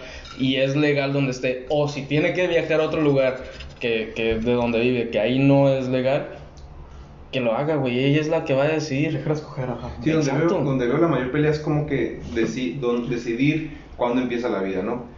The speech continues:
Speaker 3: Pero igual sigue siendo un cuerpo,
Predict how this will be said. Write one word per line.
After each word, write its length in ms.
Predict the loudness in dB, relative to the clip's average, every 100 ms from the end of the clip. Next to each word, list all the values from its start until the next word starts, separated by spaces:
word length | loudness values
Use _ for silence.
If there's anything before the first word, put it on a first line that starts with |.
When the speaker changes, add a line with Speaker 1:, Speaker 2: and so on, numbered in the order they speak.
| -18 -10
Speaker 3:
Pero 340 | -2 0 2 2
igual 480 | 2 2 2 2 2
sigue 240 | 2 2
siendo 320 | 2 4 4
un 220 | 4 2
cuerpo, 480 | 0 0 0 0 -2